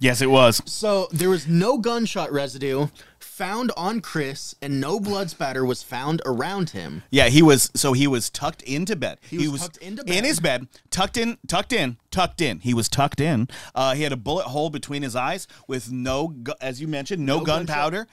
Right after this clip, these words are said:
Speaker 1: uh,
Speaker 2: No blood
Speaker 1: residue,
Speaker 2: splatter.
Speaker 1: no blood splatter, which for those, I mean, you guys are true cri-, crime fans. Listen
Speaker 2: Yeah.
Speaker 1: to this. You know what that means, but that means that that gun was not fired right here. It means it was,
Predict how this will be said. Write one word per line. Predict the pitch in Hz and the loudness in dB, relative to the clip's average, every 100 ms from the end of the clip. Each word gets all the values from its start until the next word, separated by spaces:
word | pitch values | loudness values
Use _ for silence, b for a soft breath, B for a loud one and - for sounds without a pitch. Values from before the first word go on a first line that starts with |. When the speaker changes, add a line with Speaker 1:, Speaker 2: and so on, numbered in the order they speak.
| B B | B B
Speaker 1:
uh, | - 135 135 | -2 0 2
Speaker 2:
No | |
blood | 135 | 2
Speaker 1:
residue, | 160 175 165 220 | 0 0 -2 -2
Speaker 2:
splatter. | 123 117 156 | -6 -12 -8
Speaker 1:
no | 131 180 | -4 -2
blood | 170 147 | 0 -2
splatter, | - 139 143 | 0 0 0
which | 147 143 - 135 - - | -2 -4 -10 -18 -20 -10
for | 160 | -6
those, | 147 151 156 - - | 0 0 0 -4 -4
I | 170 | 0
mean, | 170 170 | 2 2
you | 180 | 4
guys | 180 139 | 4 2
are | |
true | 123 147 | 4 2
cri-, | 127 139 131 - - | 2 2 0 -2 -2
crime | 139 127 | 0 0
fans. | 139 135 135 | 0 0 0
Listen | 135 143 | -2 -4
Speaker 2:
Yeah. | 139 | -2
Speaker 1:
to | 147 | -2
this. | 156 | 0
You | 170 | 2
know | 135 | 2
what | 120 | 2
that | 117 | 0
means, | 120 139 | 0 0
but | 123 | 0
that | 160 190 | 0 0
means | 147 | -2
that | 127 | -2
that | 135 156 | -4 -2
gun | 131 127 | -2 -2
was | 98 | -4
not | 113 127 208 - B B | -4 0 0 -2 B B
fired | - - 170 262 143 127 | -16 -6 -4 -2 -4 -6
right | 117 123 127 | -4 -6 -6
here. | 110 135 190 | -10 -8 -6
It | |
means | 151 156 | -6 -8
it | 110 | -10
was, | 127 | -14